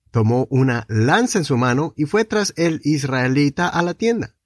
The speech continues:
y atravesó a ambos con su lanza, al israelita y a la mujer, por su vientre. Así cesó la mortandad entre los hijos de Israel.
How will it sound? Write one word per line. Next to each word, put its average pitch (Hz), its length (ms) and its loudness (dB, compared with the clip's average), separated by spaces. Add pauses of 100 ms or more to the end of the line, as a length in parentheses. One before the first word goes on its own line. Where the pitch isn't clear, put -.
(340)
y 156 60 2
atravesó 135 580 0
a 165 280 0
ambos 233 300 0
con 147 160 -2
su 113 140 -2
lanza, 156 520 0
al 117 180 -2
israelita 107 600 0
y 175 40 -2
a 175 60 0
la 190 140 0
mujer, 196 380 -2 (180)
por 101 160 -4
su 101 120 -2
vientre. 120 680 0 (340)
Así 120 260 0
cesó 220 280 2
la 208 100 4
mortandad 156 600 2
entre 170 260 0
los 113 340 -4
hijos 220 360 2
de 160 180 2
Israel. 185 760 -2